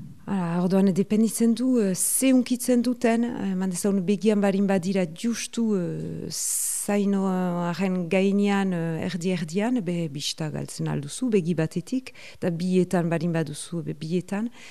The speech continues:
edo bestenez, eh, tumore horiek, bo,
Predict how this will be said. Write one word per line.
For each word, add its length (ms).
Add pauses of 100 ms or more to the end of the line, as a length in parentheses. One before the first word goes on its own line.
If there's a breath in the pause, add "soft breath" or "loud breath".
(160 loud breath)
edo 180
bestenez, 640
eh, 520
tumore 420
horiek, 420
bo, 100